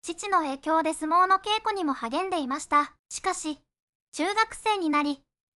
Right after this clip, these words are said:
中長距離走の才能と魅力に目覚めます。そして、走ることに情熱を傾け始めたのです。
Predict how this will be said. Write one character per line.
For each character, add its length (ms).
中 100
長 180
距 140
離 140
走 240
の 80
才 240
能 180
と 120
魅 120
力 220
に 120
目 100
覚 160
め 100
ま 160
す。 100
そ 160
し 80
て、 280
走 220
る 120
こ 100
と 80
に 140
情 180
熱 260
を 120
傾 340
け 80
始 260
め 120
た 100
の 140
で 140
す。 120